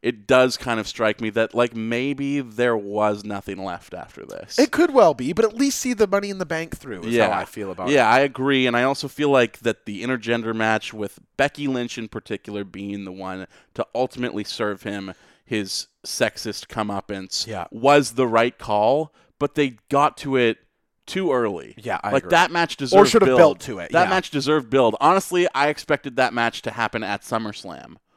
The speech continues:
Speaker 2: Becky versus Ellsworth
Speaker 1: Yeah,
Speaker 2: singles.
Speaker 1: to be a pay-per-view match where we are gonna see this guy get Bexploded through a table or something. Like, there's,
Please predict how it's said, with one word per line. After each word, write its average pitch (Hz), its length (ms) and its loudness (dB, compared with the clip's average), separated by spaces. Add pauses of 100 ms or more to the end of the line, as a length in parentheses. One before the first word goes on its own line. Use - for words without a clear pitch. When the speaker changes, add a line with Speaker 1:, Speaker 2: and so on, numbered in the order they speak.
Speaker 2:
Becky 147 420 -2
versus 139 380 -4
Ellsworth 135 400 0
Speaker 1:
Yeah, 170 180 6
Speaker 2:
singles. 110 360 -6
Speaker 1:
to 175 80 6
be 147 640 0 (260)
a 131 60 4
pay-per-view 131 1080 -2
match 107 640 -2 (240)
where 110 480 4 (200)
we 127 280 2
are 139 100 6
gonna 123 180 -4
see 123 220 -6
this 110 200 -6
guy 104 280 2
get 104 220 -6 (260)
Bexploded 110 760 -2
through 110 220 -8
a 98 40 -8
table 95 460 -8
or 90 80 -10
something. 92 460 -10
Like, 104 220 -10
there's, 120 280 -4